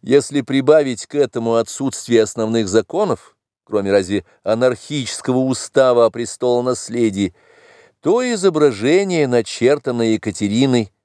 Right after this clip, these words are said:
даст полную картину азиатской деспотии, где действует произвол лиц вместо законов и учреждений. Пётр Первый оставил Россию недостроенной храминой в виде большого сруба,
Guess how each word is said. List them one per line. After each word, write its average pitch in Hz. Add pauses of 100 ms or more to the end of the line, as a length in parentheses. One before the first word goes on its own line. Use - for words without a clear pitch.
(140)
даст 101
полную 208
картину 156
азиатской 120
деспотии, 123 (240)
где 101
действует 101
произвол 98
лиц 143
вместо 104
законов 98 (220)
и 101
учреждений. 92 (1500)
Пётр 196
Первый 175
оставил 165
Россию 147
недостроенной 127
храминой 117 (200)
в 101
виде 101
большого 98
сруба, 123